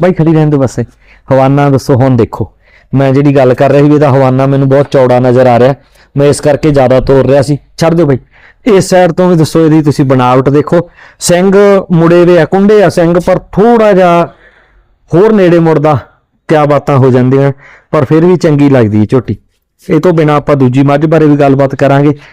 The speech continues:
ਸੋ ਇਹ ਝੋਟੀ ਦਾ ਹਵਾਨਾ ਤੁਹਾਨੂੰ ਕਲੀਅਰ ਦਿਖਾਤਾ ਹੈ।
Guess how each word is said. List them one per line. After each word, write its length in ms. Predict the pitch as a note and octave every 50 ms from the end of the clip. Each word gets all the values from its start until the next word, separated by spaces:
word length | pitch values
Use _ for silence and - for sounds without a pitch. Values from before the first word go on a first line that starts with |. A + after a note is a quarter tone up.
| _ _
ਸੋ 160 | - E3 E3+
ਇਹ 80 | E3+
ਝੋਟੀ 280 | D#3+ F#3 F3 D3+ C3+ D3
ਦਾ 140 | C3+ C#3 B2
ਹਵਾਨਾ 340 | B2 C3 B2+ B2 B2+ B2+ A#2
ਤੁਹਾਨੂੰ 240 | B2+ B2+ B2+ B2+
ਕਲੀਅਰ 340 | A#2+ - B2 B2+ C3 C3+ B2+
ਦਿਖਾਤਾ 400 | B2 B2+ - A#2 G#2+ F#2 - -
ਹੈ। 100 | F2 -